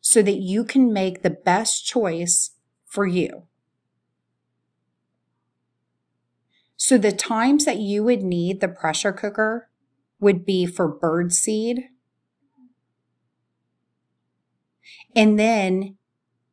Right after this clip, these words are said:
all of these different agar processes with cloning and transfers.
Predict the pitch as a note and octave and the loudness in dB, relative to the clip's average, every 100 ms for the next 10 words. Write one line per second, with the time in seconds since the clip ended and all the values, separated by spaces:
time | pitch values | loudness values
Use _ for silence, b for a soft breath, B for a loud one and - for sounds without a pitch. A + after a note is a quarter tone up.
0 | _ _ A#3 A3 A#3 F3 G#3 F#3 G3 F3+ | _ _ 6 6 4 0 0 0 0 -2
1 | F3 F#3 F3+ F#3+ - F3 F3 E3+ D#3+ D#3 | -2 -4 -2 -6 -4 -4 -2 0 -2 -2
2 | D#3 - D#3 C#3 - - - - F3+ - | -4 -2 0 0 -2 -2 -6 -8 -8 -8
3 | - _ _ - F3+ F3 - G3+ F3+ F3 | -8 _ _ -4 -4 -4 -4 -2 0 2
4 | F3 E3+ E3 E3 D3 - E3+ E3 E3+ - | 0 0 -2 -4 -6 -4 -2 -2 -2 -4
5 | F3+ E3 E3 E3+ - - | -2 -2 -2 -4 -6 -10